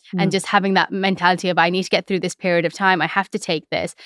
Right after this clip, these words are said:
Speaker 1: But then also awareness of, "If I am taking this, what part of my body is it going to affect negatively?" And so you already know it's your gut. You know, antibiotics generally affect our gut lining. They ruin our microbiome.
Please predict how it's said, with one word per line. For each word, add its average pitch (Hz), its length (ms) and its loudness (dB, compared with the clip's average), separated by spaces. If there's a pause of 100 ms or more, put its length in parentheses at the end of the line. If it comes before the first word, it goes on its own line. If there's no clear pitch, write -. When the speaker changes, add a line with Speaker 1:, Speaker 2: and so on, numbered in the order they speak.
(200)
Speaker 1:
But 208 80 -2
then 226 160 4
also 214 500 2
awareness 196 560 2
of, 180 220 0
"If 190 140 -6
I 202 100 2
am 247 180 4
taking 190 320 -2
this, 170 220 -4
what 185 160 -2
part 190 220 2
of 175 40 -8
my 185 140 0
body 170 260 -2
is 165 80 -6
it 147 100 -8
going 165 260 -2
to 170 220 -4
affect - 380 -2
negatively?" 165 640 -6 (380)
And 202 100 -2
so 208 80 0
you 196 160 2
already 202 220 2
know 180 180 4
it's 160 140 -6
your 170 80 -2
gut. 147 300 -2 (120)
You 202 140 -4
know, 175 180 2 (160)
antibiotics 170 880 0
generally 170 540 0 (320)
affect 185 320 0
our 170 80 2
gut 170 200 2
lining. 220 720 4
They 170 360 2
ruin 180 280 0
our 170 60 2
microbiome. 214 1000 2